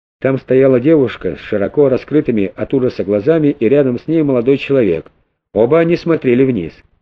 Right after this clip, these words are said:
Та ли эта девушка, которая им нужна? На борту были еще и другие женщины. Он видел их, испуганно сжавшихся за Хардингом и Норрисом.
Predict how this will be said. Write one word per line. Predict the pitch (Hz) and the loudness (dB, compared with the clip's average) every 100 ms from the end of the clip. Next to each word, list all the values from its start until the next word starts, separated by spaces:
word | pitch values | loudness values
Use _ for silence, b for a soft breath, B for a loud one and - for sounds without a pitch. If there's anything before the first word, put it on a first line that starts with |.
| _ _ _ - | _ _ _ -2
Та | 180 | 0
ли | 180 | 4
эта | 170 175 | 2 2
девушка, | 160 170 120 - 107 | 2 4 2 0 -4
которая | 117 123 131 127 | -2 0 2 2
им | - 127 113 | 2 0 0
нужна? | 123 110 90 71 - _ _ _ _ - | -2 -2 -6 -6 -12 _ _ _ _ -6
На | 98 | -2
борту | 104 - 139 | 0 2 2
были | 139 147 | 2 2
еще | 139 - | 2 2
и | 151 | 2
другие | 156 180 214 127 | 2 2 2 2
женщины. | 101 80 - 78 71 - _ _ _ _ _ _ | 0 -4 -8 -12 -14 -16 _ _ _ _ _ _
Он | 127 135 | 0 0
видел | 127 165 147 | 2 2 4
их, | 147 156 - - | 4 2 -2 -8
испуганно | 120 - 147 147 139 | -8 -4 -2 0 0
сжавшихся | 104 151 - 139 - 131 107 | 0 0 0 -6 0 -2 0
за | 113 | -4
Хардингом | 101 156 139 139 127 143 | 0 0 0 0 0 -2
и | - | -2
Норрисом. | 143 110 85 - 78 | 0 0 0 -6 -16